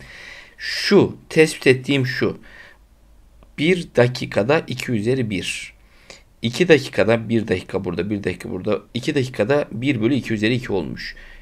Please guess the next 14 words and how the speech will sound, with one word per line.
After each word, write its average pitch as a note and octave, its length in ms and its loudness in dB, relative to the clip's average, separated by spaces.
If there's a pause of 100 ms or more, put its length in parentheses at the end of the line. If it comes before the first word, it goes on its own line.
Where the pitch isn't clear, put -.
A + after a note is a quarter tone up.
(600)
Üçüncü D#3 380 2
dakikada C3+ 640 4
bir B2+ 180 2
bölü C3+ 120 2
iki B2 200 -4
üzeri G#2+ 200 2
üç B2+ 180 -2
olmuş. E2+ 360 -4
E, G#2+ 80 2
o A2 60 2
zaman D3 240 -2
ne E3 100 -2
diyeceksiniz B2+ 460 -2
arkadaşlar? G2 640 -4